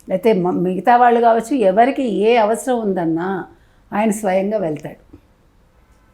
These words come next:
కాబట్టి కుటుంబ పరంగా కూడా ఈరోజు నందమూరి కుటుంబంలో దగ్గుబాటి వెంకటేశ్వరరావు విభేదించారు చంద్రబాబు నాయుడుతోటి, పురంధేశ్వరి విభేదించింది, కానీ బాలకృష్ణ విభేదించలేదు, హరికృష్ణ విభేదించలేదు.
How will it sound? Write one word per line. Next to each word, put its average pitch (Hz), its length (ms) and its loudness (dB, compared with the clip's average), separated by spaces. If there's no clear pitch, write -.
కాబట్టి 247 300 0
కుటుంబ 277 420 0
పరంగా 226 480 2
కూడా 190 400 0
ఈరోజు 202 420 0
నందమూరి 240 460 0
కుటుంబంలో 190 720 -4
దగ్గుబాటి 208 420 2
వెంకటేశ్వరరావు 254 540 0
విభేదించారు 294 680 0
చంద్రబాబు 247 320 2
నాయుడుతోటి, 254 600 -4
పురంధేశ్వరి 262 520 2
విభేదించింది, 254 800 0
కానీ 202 560 -2
బాలకృష్ణ 208 520 0
విభేదించలేదు, 233 800 -2
హరికృష్ణ 214 480 -2
విభేదించలేదు. 220 920 -2